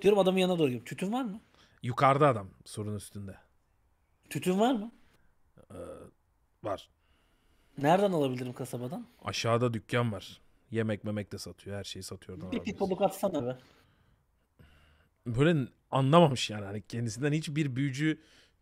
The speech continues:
Speaker 2: tütün istememiş herhalde. Böyle ne olduğunu anlayamadığı için.
Speaker 1: Öyle yapıyorum. Ee, kesemden edecek parayı atıyorum. Bir gümüş mü? Bir gü-, ya da birkaç bakır mı? Ne kadar eder?
Speaker 2: Yani birkaç bakır gerçekten muhtemelen.
Speaker 1: Birkaç bakırı tutuyorum zihnimde. Ben telekinezi yapabiliyorum ya.
Speaker 2: Hı hı.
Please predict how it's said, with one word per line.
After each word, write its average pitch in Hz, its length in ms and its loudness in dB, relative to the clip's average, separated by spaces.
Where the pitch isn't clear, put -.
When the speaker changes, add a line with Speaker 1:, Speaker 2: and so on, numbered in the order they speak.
Speaker 2:
tütün 147 300 -8
istememiş 147 460 0
herhalde. 143 200 0
Böyle 170 160 -2
ne 131 60 -2
olduğunu 143 260 2
anlayamadığı 156 420 2
için. 160 240 -8
Speaker 1:
Öyle 214 200 12
yapıyorum. 170 500 6
Ee, 143 400 6
kesemden 180 680 4
edecek 151 420 0
parayı 120 240 0
atıyorum. 120 260 -6
Bir 151 80 -2
gümüş 131 320 0
mü? 110 100 -10
Bir 160 140 -2
gü-, 165 140 0
ya 160 80 8
da 160 80 8
birkaç 160 300 4
bakır 151 220 4
mı? 135 140 2
Ne 127 80 -2
kadar 113 220 -2
eder? - 300 -10
Speaker 2:
Yani 160 240 4
birkaç 160 260 6
bakır 139 220 2
gerçekten 95 460 -6
muhtemelen. 104 360 -20
Speaker 1:
Birkaç 185 380 4
bakırı 196 360 4
tutuyorum 185 400 2
zihnimde. 131 420 -2
Ben 156 180 4
telekinezi 147 440 -2
yapabiliyorum 160 480 2
ya. 113 100 -8
Speaker 2:
Hı 107 40 -4
hı. 120 240 -6